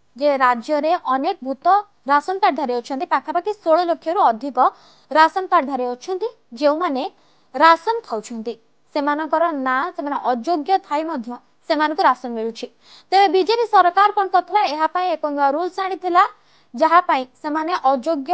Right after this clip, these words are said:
ହିତାଧିକାରୀମାନଙ୍କୁ ଏଥିରୁ ବାଦ୍ ଦେଇପାରିବେ। ତେବେ ଏହା ପାଇଁ କ'ଣ କରିବାକୁ ପଡ଼ିବ? ଇ କେ ୱାଇ ସି କରିବାକୁ ପଡ଼ିବ ବୋଲି ସୂଚନା ଦିଆଯାଇଥିଲା।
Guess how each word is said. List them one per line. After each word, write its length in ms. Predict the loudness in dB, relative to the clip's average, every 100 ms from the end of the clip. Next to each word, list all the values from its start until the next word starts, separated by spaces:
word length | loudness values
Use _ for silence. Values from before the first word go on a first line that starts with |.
| 2
ହିତାଧିକାରୀମାନଙ୍କୁ 1000 | 2 2 2 2 0 0 0 -4 -6 -4 -4 -6
ଏଥିରୁ 260 | -6 -6 -4 2
ବାଦ୍ 200 | 4 4
ଦେଇପାରିବେ। 460 | -2 -6 -6 -6 -6 -8 _ _ _ 0
ତେବେ 160 | 4
ଏହା 180 | 4 2
ପାଇଁ 160 | -2 -2 -2
କ'ଣ 120 | 2
କରିବାକୁ 320 | 4 4 4
ପଡ଼ିବ? 240 | 4 2 2 -2 _ _ 4
ଇ 100 | 4 6
କେ 120 | 4 6
ୱାଇ 140 | 4
ସି 160 | 2 -4 0
କରିବାକୁ 360 | 0 2 0 -2
ପଡ଼ିବ 260 | -2 0 0 -2
ବୋଲି 180 | -4
ସୂଚନା 340 | -4 -8 -8 -8
ଦିଆଯାଇଥିଲା। 340 | -6 -6 -8